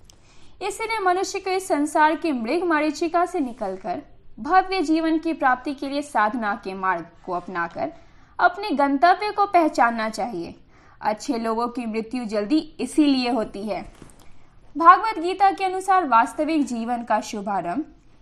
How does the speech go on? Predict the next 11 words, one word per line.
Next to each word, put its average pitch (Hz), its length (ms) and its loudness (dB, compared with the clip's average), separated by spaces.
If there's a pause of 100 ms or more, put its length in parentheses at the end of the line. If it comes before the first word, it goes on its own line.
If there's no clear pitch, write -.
(160)
इस 427 280 -8
बौद्धिक 262 460 6
जीवन 330 360 0
के 392 140 -6
पूरा 277 340 2
होने 269 380 0
के 403 160 -4
बाद 220 460 6
होता 208 260 -2
है। 185 460 -4 (380)
दोस्तों, 208 420 -8